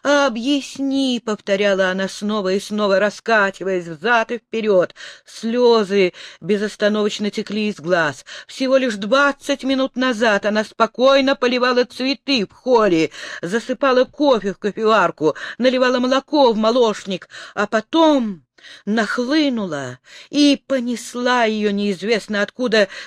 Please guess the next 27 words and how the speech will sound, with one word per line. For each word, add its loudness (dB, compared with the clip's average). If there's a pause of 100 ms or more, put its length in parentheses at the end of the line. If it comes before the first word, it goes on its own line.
взявшаяся 0
волна 2
ярости 0 (240)
и -2
бросила 0
на -6
полу -2
в -10
ванной, 2
где 0
она -2
теперь -4
лежит, -4
скорчившись 0
и -6
дрожа, 2 (280)
все -2
больше 0
и -2
больше 0
ощущая 2 (260)
собственную -4
глупость 0
по -2
мере -2
того, -4
как -6